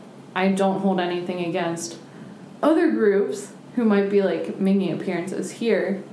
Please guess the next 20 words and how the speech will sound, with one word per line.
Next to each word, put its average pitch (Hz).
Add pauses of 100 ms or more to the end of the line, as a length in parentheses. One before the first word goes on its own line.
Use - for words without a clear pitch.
(120)
I 185
hope 196
it 175
can 196
expand 185
and 165
there's -
more 165
space -
for, -
like, -
all -
kinds 160
of -
groups. - (2250)
So 233
my 233
question 226
is, 175
like, 170